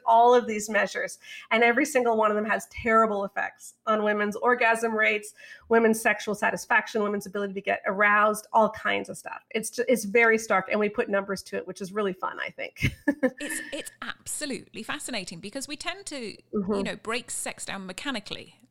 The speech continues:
Speaker 2: Like, i-, if this is happening physically, then women will be enjoying it,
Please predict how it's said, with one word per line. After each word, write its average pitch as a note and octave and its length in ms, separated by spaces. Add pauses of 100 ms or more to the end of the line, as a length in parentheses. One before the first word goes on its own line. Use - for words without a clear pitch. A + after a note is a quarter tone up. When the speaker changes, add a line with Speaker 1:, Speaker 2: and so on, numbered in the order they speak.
(100)
Speaker 2:
Like, - 440
i-, - 160
if - 120
this D#4+ 160
is C#4+ 140
happening F3+ 460
physically, F#3+ 640
then F3 520
women F3 400
will F3 140
be G#3 100
enjoying A3+ 440
it, - 160